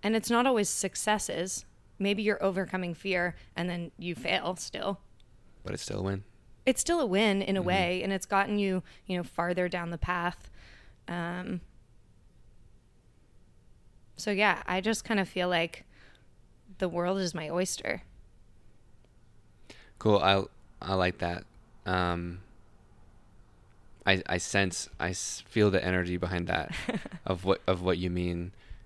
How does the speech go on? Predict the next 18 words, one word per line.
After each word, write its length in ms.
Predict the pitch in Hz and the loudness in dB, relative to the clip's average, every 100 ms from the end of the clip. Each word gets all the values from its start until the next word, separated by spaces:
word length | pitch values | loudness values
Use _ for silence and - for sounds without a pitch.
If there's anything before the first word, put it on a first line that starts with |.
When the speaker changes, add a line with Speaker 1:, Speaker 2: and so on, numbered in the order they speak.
| - | -4
Speaker 2:
And 140 | 98 | 2
I 100 | 98 | 6
like 360 | 95 101 95 - | 8 6 4 0
the 180 | 98 95 | -2 0
unreasonable 600 | 95 95 95 92 95 90 | 2 2 2 2 2 2
faith. 460 | 85 90 95 - - - | 2 2 2 0 -14 -4
That's 200 | 92 - | -2 0
something 260 | 95 92 | 0 2
that 120 | 90 | 0
we 120 | 95 92 | 0 0
have 160 | 92 | 0
in 80 | 87 | -2
common. 520 | - 85 90 98 113 - - - - - - - - - | -2 -2 2 0 -2 -8 -20 -20 -20 -20 -20 -20 -16 0
Um, 600 | 92 90 87 87 87 87 - - - - - | 2 2 2 0 -2 -6 -16 -20 -20 -18 -6
it 60 | |
just, 300 | 95 98 - - | 2 2 2 -2
like, 180 | 85 | -2
how, 540 | 87 - 98 92 90 | -2 2 4 6 4